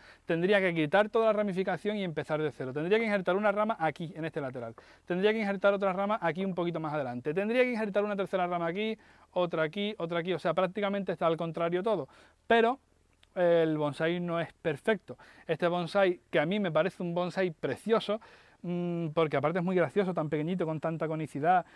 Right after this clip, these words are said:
y ya con un poco de ramificación por el lado derecho, que el lado izquierdo es nuevo, y todo eso, eh, este árbol es un conjunto de errores. Prácticamente este árbol, al igual que mis herramientas, como no hay que tener las herramientas,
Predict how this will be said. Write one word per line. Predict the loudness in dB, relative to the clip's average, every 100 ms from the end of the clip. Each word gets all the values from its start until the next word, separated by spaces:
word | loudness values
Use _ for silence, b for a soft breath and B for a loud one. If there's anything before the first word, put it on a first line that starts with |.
| B -4
y | -2 0
ya | 2 0
con | -2 -6 -6 -4
un | -2
poco | 2 2
de |
ramificación | 2 -2 -2 -4 -2 -2
por | 2 2
el |
lado | 2 0
derecho, | 0 -2 -2 -4
que |
el | -2
lado | -2
izquierdo | -4 -6 -6
es | -6
nuevo, | -4 -4 -6 _ _ _ _ _ _ _ -10
y | -4
todo | -2 -2
eso, | -4 -10 B B B B 2
eh, | 4 6 6 6 4
este | 0 2 2 0 _
árbol | 4 4 4 2 -2
es |
un | -2 -2
conjunto | -2 -4 -4 -6 -4 -2
de | 2 2
errores. | 2 2 2 2
Prácticamente | 0 -4 -4 -4 -4 -4
este | -4 2 2
árbol, | 4 2
al | 2 0
igual | 0 0
que | 0
mis | 2
herramientas, | 2 2 -2 0 0
como | 0 0 0
no | 0
hay |
que | 2
tener | 0 0
las | 0 0
herramientas, | -2 -4 -2 -2